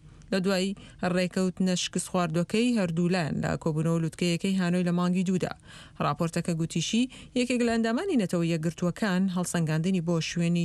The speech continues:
یۆنگ بیۆن کردووە، ئەو شوێنەی کە بەرهەمهێنانی یۆرانیۆمی تێدا بەردەوام دەبێت. لە نێوان سەرەتاکانی مانگی دوو بۆ سەرەتاکانی مانگی هەشت. ترامپ زۆر جار ئاماژەی بە نەهێشتنی چەکی ناوەکی کۆریای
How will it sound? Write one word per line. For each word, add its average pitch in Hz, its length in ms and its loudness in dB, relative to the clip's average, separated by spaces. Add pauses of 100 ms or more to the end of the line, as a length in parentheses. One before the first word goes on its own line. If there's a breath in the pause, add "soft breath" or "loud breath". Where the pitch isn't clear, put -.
(120)
یۆنگ 240 180 2 (120)
بیۆن 196 340 2
کردووە، 98 420 -6
ئەو 156 160 -2
شوێنەی 170 320 0
کە 202 100 0 (140)
بەرهەمهێنانی 185 640 2
یۆرانیۆمی 190 460 2
تێدا 175 220 0 (100)
بەردەوام 160 600 0
دەبێت. 135 300 -2 (480 loud breath)
لە 185 100 0
نێوان 170 280 2
سەرەتاکانی 170 720 0
مانگی 165 440 0 (140)
دوو 226 200 2 (120)
بۆ 247 120 2 (160)
سەرەتاکانی 170 640 0 (100)
مانگی 156 360 0
هەشت. 190 240 -4 (460 loud breath)
ترامپ 190 400 0
زۆر 180 200 2
جار 170 200 0
ئاماژەی 170 440 0 (100)
بە 254 100 2 (120)
نەهێشتنی 196 520 0
چەکی - 280 -2
ناوەکی 160 380 0
کۆریای 175 280 0